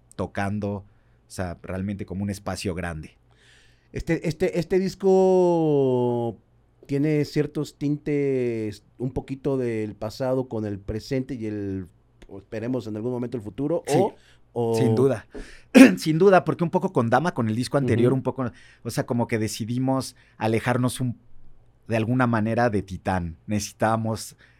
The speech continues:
Speaker 1: por lo menos pensarlo de esa manera, como, ok, esto no sería como lo que haríamos normalmente, vamos a,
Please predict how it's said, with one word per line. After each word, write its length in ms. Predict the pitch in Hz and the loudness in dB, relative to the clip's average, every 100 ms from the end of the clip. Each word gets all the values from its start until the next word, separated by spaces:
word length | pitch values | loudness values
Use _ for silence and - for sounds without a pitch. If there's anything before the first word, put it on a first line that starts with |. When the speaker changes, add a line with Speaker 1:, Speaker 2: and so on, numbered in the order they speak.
| _ _ _ _ _ | _ _ _ _ _
Speaker 1:
por 140 | 123 | -2
lo 120 | 113 113 | 0 0
menos 280 | 123 135 | 0 -2
pensarlo 500 | - 110 101 123 117 | -4 -4 -2 -2 -2
de 80 | 113 | -2
esa 160 | 110 113 | -2 -4
manera, 520 | 104 92 101 104 135 - - _ | -2 -2 -2 -2 -4 -8 -20 _
como, 680 | - 95 101 95 87 85 - - | -6 -2 0 -2 -4 -8 -12 -14
ok, 260 | 120 - | -12 -6
esto 340 | 117 120 - 113 | -4 -4 -6 -8
no 120 | 127 | -6
sería 360 | 127 131 123 120 | -6 -4 -4 -4
como 260 | - 127 107 | -6 -4 -2
lo 200 | 98 95 | -2 -4
que 140 | 98 | -8
haríamos 800 | 92 104 110 110 107 107 107 - _ _ - | -6 -4 -4 -4 -4 -6 -10 -14 _ _ -10
normalmente, 840 | 95 95 101 104 101 101 98 98 | -4 -2 -2 -2 -2 -2 -4 -4
vamos 360 | 87 98 101 - | -6 -4 -6 -6
a, 200 | 95 82 | -8 -8